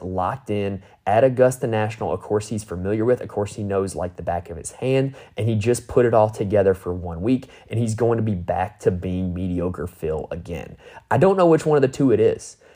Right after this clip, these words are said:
For that reason, I think he's an interesting play in DraftKings that's going to give you a super high ceiling and a super high floor. And I'm not gonna lie, I think it's more likely than not that it's the floor,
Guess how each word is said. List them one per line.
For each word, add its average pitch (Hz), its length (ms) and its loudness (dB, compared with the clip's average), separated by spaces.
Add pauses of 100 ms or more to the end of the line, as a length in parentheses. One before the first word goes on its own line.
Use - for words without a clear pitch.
(100)
For 135 60 0
that 160 200 6
reason, 151 340 0
I 104 100 -4
think 170 220 -2
he's 175 160 -2
an 160 100 0
interesting 135 520 -4
play 131 200 2
in 117 80 -4
DraftKings 101 440 0
that's 110 180 -6
going 113 220 -2
to 107 40 0
give 98 240 -2
you 117 160 -4
a 82 80 -4
super 131 420 -2
high 123 180 2
ceiling 117 420 -6 (240)
and 98 100 -2
a 87 60 -2
super 107 340 -2
high 95 220 2
floor. 98 400 2 (240)
And 101 260 -2
I'm 98 120 -4
not 104 200 0
gonna 113 160 -2
lie, 107 240 2
I - 80 -4
think 107 220 -4
it's 92 120 -6
more 101 400 4
likely 107 400 4
than 98 200 -4
not 98 240 -2
that 92 100 -4
it's 87 160 -8
the - 100 -16
floor, 139 480 2